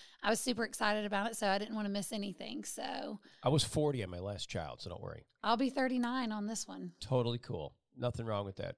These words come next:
Speaker 2: You're
Speaker 1: Yep.
Speaker 2: mature. You get it all done. You know what's
Speaker 1: I don't,
Speaker 2: happening.
Speaker 1: I could not imagine doing this when I was younger.
Speaker 2: There you go.
Speaker 1: Could not imagine.
Speaker 2: Why do you say that?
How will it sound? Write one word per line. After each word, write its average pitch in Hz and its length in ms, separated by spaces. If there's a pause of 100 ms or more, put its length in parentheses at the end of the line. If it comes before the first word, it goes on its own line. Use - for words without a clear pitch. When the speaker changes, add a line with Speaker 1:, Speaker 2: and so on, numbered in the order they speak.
(160)
Speaker 2:
You're 120 100
Speaker 1:
Yep. 117 60
Speaker 2:
mature. 131 680
You 107 140
get 104 160
it 98 80
all 98 140
done. 110 340
You 98 100
know 104 120
what's 98 180
Speaker 1:
I 220 80
don't, 254 60
Speaker 2:
happening. 277 180
Speaker 1:
I - 20
could 262 220
not 254 160
imagine 214 600
doing 202 220
this 190 300
when 208 100
I 190 80
was 175 100
younger. - 440 (680)
Speaker 2:
There 185 140
you 185 100
go. 214 240
Speaker 1:
Could 269 180
not 240 220
imagine. 185 560
Speaker 2:
Why 180 220
do 175 60
you 170 60
say 175 300
that? 73 280